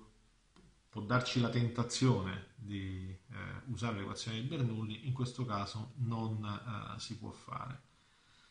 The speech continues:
Mm, d'altra parte qui abbiamo un problema,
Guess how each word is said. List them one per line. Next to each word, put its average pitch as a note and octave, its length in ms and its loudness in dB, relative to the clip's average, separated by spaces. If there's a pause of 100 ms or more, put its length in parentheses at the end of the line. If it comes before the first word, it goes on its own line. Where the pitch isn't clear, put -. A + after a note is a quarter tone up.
(840)
Mm, C3+ 460 8 (160)
d'altra G3 320 2
parte D#3 360 10
qui D#3+ 140 2
abbiamo A#2+ 340 10
un A2 120 2
problema, A2 840 2